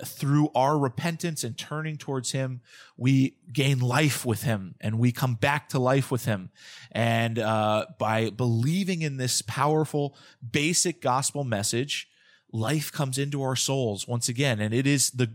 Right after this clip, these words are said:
the great story and the context in which all of our Catholic faith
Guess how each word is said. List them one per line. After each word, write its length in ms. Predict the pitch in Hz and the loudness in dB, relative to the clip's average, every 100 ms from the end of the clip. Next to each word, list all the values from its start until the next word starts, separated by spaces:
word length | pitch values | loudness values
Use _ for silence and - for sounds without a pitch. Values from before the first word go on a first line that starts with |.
| - | -4
the 100 | 135 | -4
great 320 | 117 131 147 | 0 2 2
story 320 | - 160 147 127 | 2 2 2 2
and 140 | 123 | 0
the 40 | |
context 720 | 120 - 156 185 - 180 - | -2 -2 0 0 0 -2 -2
in 140 | 147 127 | -4 0
which 240 | 131 - _ - - _ - | 0 -2 _ -20 -20 _ -4
all 380 | - 202 233 208 | 0 4 4 4
of 100 | 147 | 4
our 120 | 127 | 0
Catholic 440 | - 131 120 131 - | 0 0 0 -2 -2
faith 440 | 120 110 120 | 0 0 0